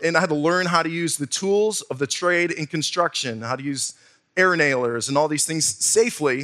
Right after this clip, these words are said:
That's typically very helpful. But I needed someone to help me. Like, I knew all the information because in college, I worked at Sears. Now, Sears used to be a store where you could buy tools. I think it's still around, but not the same way. You used to go to the mall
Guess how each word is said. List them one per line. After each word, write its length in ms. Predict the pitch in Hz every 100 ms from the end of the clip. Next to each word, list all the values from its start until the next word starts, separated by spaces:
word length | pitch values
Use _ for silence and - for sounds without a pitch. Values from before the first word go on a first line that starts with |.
| 139
That's 220 | 147 - -
typically 320 | - 175 165 147
very 220 | 151 143
helpful. 440 | 180 175 127 123 - -
But 100 | 185
I 100 | 180
needed 340 | 202 269 262 -
someone 480 | - 233 208 175
to 120 | 165 180
help 260 | 208 214
me. 160 | 151 135
Like, 160 | 160 -
I 100 | 190
knew 300 | 208 233 233
all 140 | 202
the 80 | 190
information 720 | 170 180 202 214 - 156 165 - - -
because 360 | 185 202 180
in 80 | 170
college, 540 | - 220 226 185 170 -
I 80 | 160
worked 260 | 180 180
at 120 | 170 -
Sears. 680 | - 240 175 110 90 - - _ _ _
Now, 160 | 156 156
Sears 640 | - - 220 220 220 - - 147
used 220 | 185 -
to 60 | 165
be 140 | 165
a 60 | 139
store 480 | - 208 190 156
where 120 | 143 156
you 120 | 160
could 160 | -
buy 180 | 135 139
tools. 560 | - 180 120 110 - - _ _
I 100 | 147
think 300 | 147 - 190
it's 100 | 196
still 240 | - 196 185
around, 380 | 165 165 165
but 100 | 143
not 200 | 139 143
the 60 | 147
same 280 | - 151 147
way. 220 | 131 104
You 520 | 107 _ _ _ -
used 120 | 175
to 60 | 156
go 220 | 135 185
to 60 | 165
the 80 | 143
mall 480 | 165 151 123 135